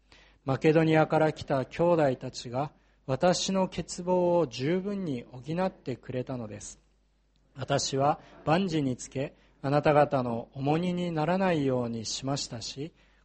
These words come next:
今後もそうするつもりです。」はい。このパウロの言葉の背景にあるのは、パウロに対して向けられていたコリントの教会からの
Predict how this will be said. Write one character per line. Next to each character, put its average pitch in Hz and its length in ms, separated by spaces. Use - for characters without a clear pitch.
今 180 360
後 185 140
も 180 260
そ 143 320
う 160 40
す 156 220
る 147 160
つ - 200
も 127 120
り 127 100
で 120 140
す。」 - 220
は - 100
い。 - 80
こ 135 140
の 147 120
パ 156 140
ウ 156 100
ロ 147 80
の 127 120
言 131 260
葉 143 120
の 143 140
背 143 260
景 165 320
に 170 240
あ 170 100
る 175 120
の 113 200
は、 107 320
パ 196 160
ウ 202 160
ロ 165 120
に 127 160
対 151 280
し - 80
て 120 140
向 110 160
け 143 180
ら 156 100
れ 160 120
て 165 140
い 156 100
た 156 220
コ - 180
リ 156 100
ン 175 100
ト - 180
の 175 160
教 170 280
会 170 320
か - 240
ら 165 140
の 135 340